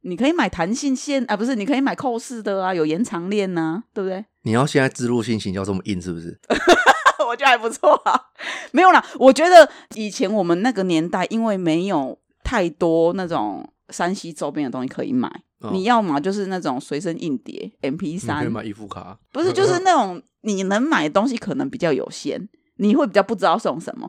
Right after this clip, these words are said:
Speaker 2: 是哦。
Speaker 1: 可是现在真的
Speaker 2: 会不会是你的钱很有限？
Speaker 1: 也是有可能。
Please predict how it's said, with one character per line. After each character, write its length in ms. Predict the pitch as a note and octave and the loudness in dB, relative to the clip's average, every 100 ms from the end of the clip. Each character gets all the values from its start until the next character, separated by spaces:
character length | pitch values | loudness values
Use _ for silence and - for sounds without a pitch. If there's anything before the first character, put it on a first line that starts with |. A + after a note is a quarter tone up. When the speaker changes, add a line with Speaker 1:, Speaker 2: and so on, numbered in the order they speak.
| - | -14
Speaker 2:
是 120 | G#3 | 0
哦。 40 | |
Speaker 1:
可 80 | - | 2
是 120 | A#3+ | 2
现 280 | D#4+ - C4+ | 0 0 0
在 160 | A#3 A#3+ | 0 -2
真 200 | A3 A3 | -2 0
的 220 | F3 - | 0 0
Speaker 2:
会 80 | - | -4
不 60 | C3 | -4
会 60 | |
是 100 | B2+ | -4
你 100 | C3+ | -6
的 80 | G2+ | -8
钱 300 | F#2+ - F2 | -10 -12 -14
很 140 | F#2 F#2+ | -14 -14
有 140 | F2 | -16
限？ 200 | - F2 - _ _ _ _ - - - | -16 -18 -20 _ _ _ _ -20 -20 -4
Speaker 1:
也 160 | F3+ F3 | -2 0
是 140 | B3+ | 2
有 120 | G3 | 2
可 200 | - F#3 | 4 2
能。 180 | D#3+ C3 | 0 -4